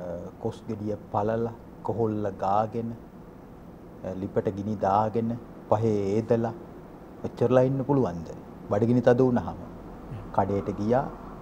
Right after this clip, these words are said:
කොත්තුවක් ගත්තා, රයිස් එකක් ගත්තා, නාසි ගුරන් එකක් ගත්තා, මික්ස් රයිස් එකක් ගත්තා. නේ?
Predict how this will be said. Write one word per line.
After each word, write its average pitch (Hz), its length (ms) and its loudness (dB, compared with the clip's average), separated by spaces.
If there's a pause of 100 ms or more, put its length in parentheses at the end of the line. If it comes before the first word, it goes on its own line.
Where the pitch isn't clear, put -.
(100)
කොත්තුවක් 110 480 4
ගත්තා, - 420 -6 (520)
රයිස් 120 320 6
එකක් 101 220 2
ගත්තා, 92 420 -4 (280)
නාසි 123 300 6
ගුරන් 107 320 4
එකක් 101 200 2
ගත්තා, 95 460 -2 (320)
මික්ස් 139 260 2
රයිස් 113 320 8
එකක් 104 200 4
ගත්තා. - 460 -2 (840)
නේ? 175 180 0